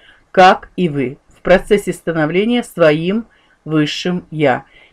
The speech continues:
И мы хотим, чтобы вы осознали, насколько вы благословенны тем, что совершаете этот переход, такой же трудный, как этот сдвиг. Мы понимаем процесс сброса кожи,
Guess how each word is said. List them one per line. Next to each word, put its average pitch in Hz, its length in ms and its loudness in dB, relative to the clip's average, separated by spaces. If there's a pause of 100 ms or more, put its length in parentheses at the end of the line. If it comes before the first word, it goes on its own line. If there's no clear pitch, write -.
И 202 80 -2
мы 269 140 4
хотим, 262 360 0
чтобы 202 320 0
вы 220 300 0
осознали, 190 640 0
насколько 175 580 -2
вы 170 140 -2
благословенны 151 840 -2
тем, 156 460 -2 (420)
что - 220 -2
совершаете 185 960 0
этот 147 340 -4
переход, 175 580 -4 (460)
такой 175 360 0
же 185 140 0
трудный, 214 600 -4 (200)
как - 300 2 (100)
этот 180 580 0 (120)
сдвиг. 147 680 -8 (480)
Мы 196 140 0
понимаем 185 540 0
процесс 175 640 0
сброса 160 580 -2
кожи, 151 520 -6